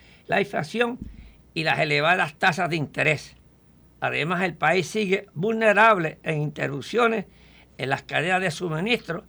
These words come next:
si el covid sigue expandiéndose o si empeora la guerra de Ucrania.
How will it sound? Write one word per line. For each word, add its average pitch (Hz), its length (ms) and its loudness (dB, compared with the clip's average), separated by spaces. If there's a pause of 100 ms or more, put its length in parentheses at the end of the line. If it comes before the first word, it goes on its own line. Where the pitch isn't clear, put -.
(220)
si - 220 -8
el 131 140 -2
covid 190 320 0
sigue 185 280 -2
expandiéndose 185 840 -6 (360)
o 202 180 0
si - 320 -6
empeora 170 720 2 (280)
la 139 240 4
guerra 165 400 2
de 160 100 0
Ucrania. 120 560 -2